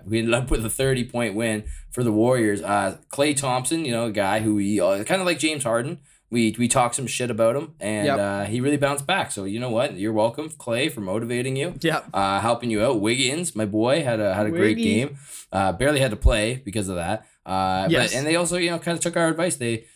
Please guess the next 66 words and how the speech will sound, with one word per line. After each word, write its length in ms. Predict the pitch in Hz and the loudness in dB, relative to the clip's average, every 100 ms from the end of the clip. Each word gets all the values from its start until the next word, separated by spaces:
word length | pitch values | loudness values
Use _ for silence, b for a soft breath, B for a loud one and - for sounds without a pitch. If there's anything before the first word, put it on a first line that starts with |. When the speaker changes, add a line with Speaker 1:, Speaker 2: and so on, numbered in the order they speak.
| b | b
Speaker 1:
you 100 | 110 | -2
know, 60 | 117 | 0
they 80 | 120 | 2
put 220 | - 165 | 2 2
Kuminga 340 | 165 117 131 127 | 2 0 0 2
in 240 | 127 131 | 2 2
there 240 | 117 123 | 2 2
in 160 | 143 104 | 0 -2
that 120 | 110 | 0
starting 360 | - 127 127 117 | 2 2 2 2
lineup 420 | 104 107 117 127 | 2 2 0 0
with, 220 | 95 92 | -4 -2
uh, 360 | 95 90 90 90 | 0 2 2 0
with 100 | 92 | 0
Speaker 2:
Yep. 80 | 120 | 0
Speaker 1:
Gary 120 | 107 | 0
Payton 340 | 104 117 113 104 | 2 0 0 0
out, 160 | 110 123 | 0 0
and, 80 | 110 | 0
you 60 | |
know, 40 | 113 | 0
he, 220 | 113 120 | 0 0
he 80 | 131 | -2
played 300 | 135 180 160 | 0 0 2
well, 240 | 135 202 151 | 0 0 -2
seventeen 480 | 127 147 147 165 113 | -6 -8 -8 -6 -4
minutes, 260 | 135 - | -4 -4
eighteen 380 | 113 123 156 139 | -4 -4 -8 -2
points. 360 | 147 185 110 90 | 0 0 -2 -2
Uh, 360 | 92 87 82 | -2 -2 -4
he's 180 | 101 143 | -4 -4
a 60 | - | 0
Speaker 2:
He 80 | - | 2
Speaker 1:
really 180 | 208 | 4
Speaker 2:
played 80 | 143 | 4
great. 80 | 147 | 2
Speaker 1:
athletic 260 | 139 120 98 | 2 -2 -4
guy. 320 | 95 123 110 B B | -2 -2 -2 B B
Like, 220 | 107 - - | -4 -4 -6
if 160 | 110 | -6
he, 160 | 117 117 | -6 -10
he's 260 | 101 104 170 | -8 -4 -2
just 160 | 180 - | 0 0
kinda 160 | 175 | 0
buried 420 | - 117 139 135 | 2 2 4 2
on 260 | 95 90 76 - | 0 -6 -10 -10
a 80 | |
really, 400 | 92 101 120 120 | -6 0 2 2
really 300 | 98 110 110 | 4 4 4
good 220 | 104 104 85 | 4 0 0
team. 280 | 101 101 | 0 4
Speaker 2:
Yeah. 120 | 196 208 | 4 4
Speaker 1:
Like, 120 | - | 2
if 120 | - | 2
he 220 | 123 135 | 4 4
was 240 | 139 135 120 | 4 2 2
on 200 | 117 110 | 2 0
almost 300 | 110 113 104 | 0 0 0
any 200 | 110 107 | 0 2
other 120 | 107 | 0
team, 320 | 104 101 123 | 0 0 0
he 100 | 110 | 2
would 120 | 117 107 | 2 2
be, 180 | 98 98 | 0 0
'cause 160 | 113 | -2
he's, 340 | 127 196 160 | 2 2 2